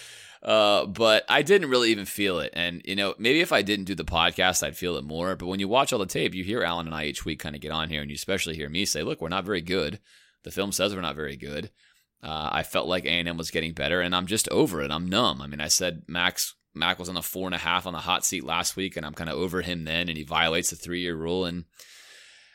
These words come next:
I'm just over it. So I didn't really feel it. It, it was, it was almost something where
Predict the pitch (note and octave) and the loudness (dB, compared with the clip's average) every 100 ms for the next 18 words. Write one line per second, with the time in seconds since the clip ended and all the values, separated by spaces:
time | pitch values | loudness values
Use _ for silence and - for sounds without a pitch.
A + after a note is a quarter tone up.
0 | - G2 C#3 D#3+ - A#2 C3+ F#2+ C#2+ - | 0 2 4 2 6 6 6 2 2 4
1 | F#2+ C#3 A#2+ A#2+ A#2 - A2+ F#2+ C#2 - | 6 6 4 0 0 2 2 2 -2 -6
2 | F2 F2 F#2 F#2+ - - G#2+ G#2 G2+ B2+ | -6 -4 -4 -2 -2 0 -2 0 0 0
3 | B2+ - A#2+ A2 A2+ G#2+ G2+ G2+ G#2 G2+ | 0 0 -2 -4 -8 -4 -2 0 2 0
4 | G2+ F#2+ | 0 -2